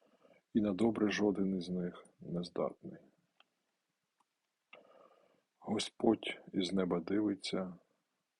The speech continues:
на всіх нащадків Адама, бажаючи бачити хоч одного, хто чинив би розумно, хоч одного,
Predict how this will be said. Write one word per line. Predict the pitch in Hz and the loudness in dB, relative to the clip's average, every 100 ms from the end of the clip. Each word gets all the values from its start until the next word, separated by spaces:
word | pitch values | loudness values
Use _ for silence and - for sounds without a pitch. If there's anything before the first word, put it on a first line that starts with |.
| _ | _
на | 92 | -4
всіх | 87 - - | -2 -4 -6
нащадків | 87 87 - 80 - - - | -6 -6 0 -2 -2 -8 -8
Адама, | - 87 82 80 82 90 - _ _ _ _ _ _ _ _ _ _ _ _ - - - - - _ | -4 -4 -2 -4 -6 -10 -18 _ _ _ _ _ _ _ _ _ _ _ _ -20 -18 -18 -20 -20 _
бажаючи | 127 120 131 123 - | 2 4 4 4 2
бачити | 104 113 - - 104 | 6 6 4 -2 -4
хоч | - - | -2 2
одного, | 107 104 104 87 85 - - _ _ _ - | 2 2 0 0 0 -2 -10 _ _ _ -18
хто | - - | -6 -2
чинив | - 95 98 101 | 2 2 2 2
би | 92 92 | 2 2
розумно, | 90 85 85 80 - 87 - _ _ _ _ _ _ _ _ _ _ _ _ - _ _ | 0 0 -4 -6 -10 -14 -20 _ _ _ _ _ _ _ _ _ _ _ _ -20 _ _
хоч | - 135 127 | 2 4 6
одного, | 143 135 135 117 107 90 - | 4 4 2 4 2 0 -6